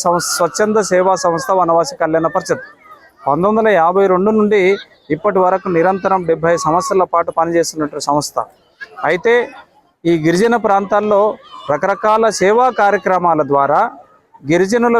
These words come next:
వికాసం కొరకు, గిరిజనుల యొక్క సంస్కృతి పరిరక్షణ కొరకు, అదేవిధంగా వాళ్ళ యొక్క సంస్కృతి, వాళ్ళ యొక్క సభ్యతలు, వాళ్ళ యొక్క ఆచార విచార వ్యవహారాల్ని కాపాడుకోవడానికి వాళ్ళ లోపల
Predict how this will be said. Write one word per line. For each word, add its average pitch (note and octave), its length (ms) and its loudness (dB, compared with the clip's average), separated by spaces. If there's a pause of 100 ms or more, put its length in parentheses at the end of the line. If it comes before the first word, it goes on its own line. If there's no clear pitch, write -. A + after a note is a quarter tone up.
వికాసం G3+ 400 0 (100)
కొరకు, E3+ 340 0 (580)
గిరిజనుల A3+ 480 2
యొక్క G#3+ 140 -2 (100)
సంస్కృతి G3 420 -2 (100)
పరిరక్షణ F#3+ 480 0 (120)
కొరకు, D#3 360 0 (800)
అదేవిధంగా A#3 560 2 (540)
వాళ్ళ G3+ 160 2 (100)
యొక్క G#3+ 140 -2 (180)
సంస్కృతి, G3+ 500 -2 (720)
వాళ్ళ F3+ 200 2
యొక్క F3+ 120 -4 (100)
సభ్యతలు, G#3 520 0 (480)
వాళ్ళ F#3+ 240 2
యొక్క F#3 120 -2 (180)
ఆచార A3 320 2 (140)
విచార A3 260 0 (140)
వ్యవహారాల్ని A#3 720 2 (520)
కాపాడుకోవడానికి G#3+ 1040 0 (540)
వాళ్ళ F#3+ 140 2 (100)
లోపల F#3+ 220 0